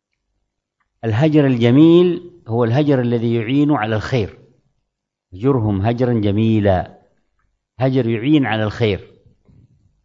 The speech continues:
تعطيه خط رجعة حتى يرجع إليك. حتى لو هجرته أنت ضامن أنه لا يخرج إلى ما هو أشد وأشر مما هو فيه.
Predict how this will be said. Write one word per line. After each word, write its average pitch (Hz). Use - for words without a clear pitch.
تعطيه 165
خط 156
رجعة 113
حتى 143
يرجع 139
إليك. 104
حتى 156
لو 160
هجرته 165
أنت 127
ضامن 160
أنه 156
لا 151
يخرج 151
إلى 127
ما 127
هو 120
أشد 120
وأشر 131
مما 131
هو 120
فيه. 110